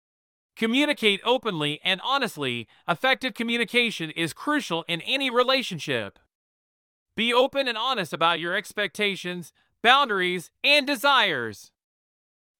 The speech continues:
This will help you find like-minded individuals who are compatible with your values and goals.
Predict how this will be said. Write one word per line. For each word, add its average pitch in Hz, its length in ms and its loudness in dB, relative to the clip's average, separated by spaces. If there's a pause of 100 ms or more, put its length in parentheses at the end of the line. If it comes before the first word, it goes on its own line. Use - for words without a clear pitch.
This 254 240 0
will 240 140 2
help 220 260 4
you 185 140 -2
find 180 320 0
like-minded 190 600 0
individuals 196 760 -2
who 196 120 -4
are 185 120 2
compatible 190 680 2
with 160 160 -4
your 170 120 0
values 208 520 2
and 240 220 -4
goals. 202 640 4